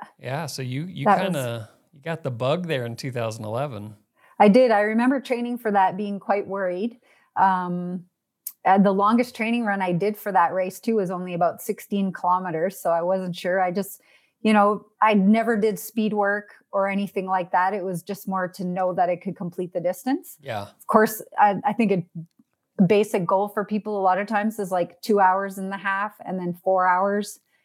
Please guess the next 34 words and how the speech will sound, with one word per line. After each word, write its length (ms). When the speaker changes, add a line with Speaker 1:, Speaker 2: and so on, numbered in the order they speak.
Speaker 2:
in 120
the 60
Speaker 1:
Mm-hmm. 60
Speaker 2:
marathon. 640
Like, 160
if 120
you've 200
done 340
a, 40
a 60
bit 160
of 240
training 480
and 240
a 60
bit 160
of 80
running. 420
Speaker 1:
Yeah. 220
Speaker 2:
Uh, 280
so 180
that 180
was 140
my 120
goal, 260
two 240
hours. 460
So 380
I 120
was 260
pretty 300
pleased 420
with 180
that. 240